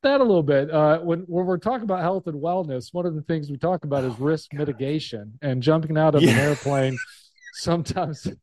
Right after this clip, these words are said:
Speaker 1: doesn't fit the bill. So help us understand,
Speaker 2: <laughs>
Speaker 1: uh, how you got talked into that, and more importantly,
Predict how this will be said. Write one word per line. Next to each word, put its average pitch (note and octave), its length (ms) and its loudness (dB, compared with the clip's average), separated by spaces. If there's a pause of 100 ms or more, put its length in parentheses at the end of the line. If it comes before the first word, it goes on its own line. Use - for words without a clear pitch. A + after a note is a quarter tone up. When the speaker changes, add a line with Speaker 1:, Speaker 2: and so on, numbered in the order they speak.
(240)
Speaker 1:
doesn't E3 360 -4
fit F3+ 200 -2
the C#3 80 2
bill. D3 280 4
So C3 200 -4 (260)
help G#3 220 2
us F3+ 120 -2
understand, F#3 720 0 (200)
Speaker 2:
<laughs> - 200 -14
Speaker 1:
uh, D3+ 460 2 (180)
how F3 160 -2
you G#3 140 -4
got F#3 200 -4
talked E3+ 340 -6
into D#3+ 220 0
that, D#3 360 0
and C#3 180 -8
more D#3 160 -4
importantly, D3 580 0